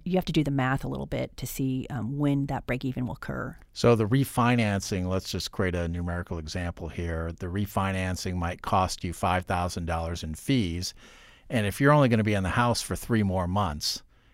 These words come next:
Speaker 2: yeah, you may have saved a half per-, percent on your, on your mortgage rate, but you're not gonna make up that five thousand dollars in, in three months.
Speaker 1: Exactly. You're not gonna make it up. In, in fact, you're pr-, you've paid more to refinance, re-,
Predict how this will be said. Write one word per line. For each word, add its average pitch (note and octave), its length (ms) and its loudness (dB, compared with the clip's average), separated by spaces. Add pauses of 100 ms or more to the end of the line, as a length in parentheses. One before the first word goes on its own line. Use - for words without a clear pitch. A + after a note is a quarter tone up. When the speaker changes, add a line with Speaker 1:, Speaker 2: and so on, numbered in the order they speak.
(100)
Speaker 2:
yeah, A2+ 140 6
you G#2+ 180 4
may B2 140 4
have G2 140 2
saved A2 320 2
a F#2 60 2
half G2+ 220 2
per-, G2+ 160 -4 (240)
percent F#2+ 360 0
on E2+ 200 -2
your, E2 320 -4
on F#2 140 -4
your E2+ 280 -6
mortgage G#2 400 0
rate, D#2 320 -6 (420)
but F#2+ 200 -2
you're A#2 100 2
not A2 160 4
gonna G2+ 120 2
make F#2+ 240 0
up F#2 120 0
that E2+ 180 -2
five F2+ 260 0
thousand F2 340 -2
dollars F2 480 0
in, E2 280 -6
in E2+ 140 -6
three F2+ 220 -4
months. D#2+ 380 -8 (340)
Speaker 1:
Exactly. C#3 540 2
You're D#3+ 180 0
not D#3+ 200 4
gonna E3 160 0
make D3+ 200 0
it C#3 60 0
up. C#3+ 140 4
In, C#3+ 140 -2 (120)
in E3 180 0
fact, D3 320 4
you're C#3+ 80 -4
pr-, - 140 -4
you've C#3+ 260 -2 (560)
paid D3+ 240 10
more C#3 480 2
to C3+ 120 0
refinance, G#2 680 -4
re-, - 80 -2